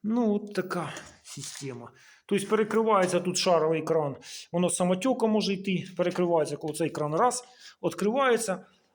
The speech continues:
а на, на цю насос перекривається. І тут, щоб не взірвався ніколи котел, вдруг світло виключать, тут стоїть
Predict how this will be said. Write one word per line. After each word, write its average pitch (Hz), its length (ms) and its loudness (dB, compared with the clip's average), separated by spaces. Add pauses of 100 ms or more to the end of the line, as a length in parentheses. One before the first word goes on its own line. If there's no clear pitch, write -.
(140)
а 170 180 -2
на, 170 360 0 (1600)
на 156 160 -6
цю 151 320 -4 (1800)
насос 180 440 0
перекривається. 156 800 -2
І 180 100 0
тут, 233 200 0
щоб 208 180 2
не 220 80 6
взірвався 214 500 4
ніколи 202 320 4
котел, 220 260 2
вдруг 185 240 2
світло 175 300 2
виключать, 156 460 0
тут 233 180 2
стоїть - 500 0